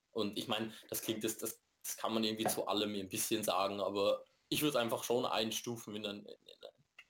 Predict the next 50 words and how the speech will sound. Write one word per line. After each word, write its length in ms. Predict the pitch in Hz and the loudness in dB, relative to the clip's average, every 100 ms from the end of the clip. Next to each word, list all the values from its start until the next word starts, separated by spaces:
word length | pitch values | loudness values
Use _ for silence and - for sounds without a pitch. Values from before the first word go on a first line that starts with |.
| - | -8
gutes 640 | 135 135 131 113 - - | -6 -2 0 0 -2 -4
Werk. 420 | 104 98 95 85 - _ _ _ | 2 2 2 -2 -10 _ _ _
Ob 180 | - 107 | -2 0
das 100 | 117 | -2
jetzt 220 | 135 127 | -2 -2
wirklich, 320 | 127 123 123 - | -2 -4 -6 -6
ich 80 | 123 | -2
meine, 140 | 123 | -2
es 80 | 123 | -4
ist 280 | 123 - - | -6 -6 -4
schon 140 | 160 | 0
vergleichbar 420 | 165 151 156 - | 2 2 0 -2
mit 60 | 151 | -4
anderen 160 | 139 | -6
Comics, 300 | 139 139 143 | -4 -6 -6
das 120 | 117 107 | -10 -12
ist 120 | - | -14
nicht 160 | 113 | -12
dasselbe, 480 | 113 - 95 110 139 | -10 -6 -2 0 0
weil 80 | 117 | -2
es 100 | 104 | -4
eben 160 | 101 104 | -6 -8
immer 120 | 104 | -8
nur 80 | 98 | -10
so 80 | |
ganz 220 | 151 98 - | -10 -10 -10
kurze 280 | 117 113 | -10 -8
Sketches 520 | - - 110 - - - | -6 -2 -2 -4 -6 -4
sind 200 | 143 - | -6 -6
meistens. 520 | 110 120 - 143 - _ - | -4 -4 -6 -10 -12 _ -16
Es 80 | - | -10
gibt 160 | 107 | -6
auch 100 | 107 | -2
welche, 220 | 107 107 | -2 -2
die 60 | 104 | -4
über 160 | - - | -4 -2
ein 180 | 104 | 0
oder 100 | 107 | -2
zwei 320 | 101 - 101 95 | -4 0 0 2
Seiten 340 | 90 110 - | 2 2 0
gehen, 220 | 110 113 | 0 0
aber 260 | 110 101 - _ - | 0 -2 -4 _ -2
oft 260 | 104 - | -2 -2
sind's 180 | - 110 | -4 -2
auch 120 | - | -2
nur 180 | 110 104 - | -4 -8 -10
drei 340 | - 95 110 | -4 0 2
oder 120 | 110 | 2
vier 220 | 98 - 107 | -2 -6 -4
Bilder. 360 | 101 107 - | -2 -2 -4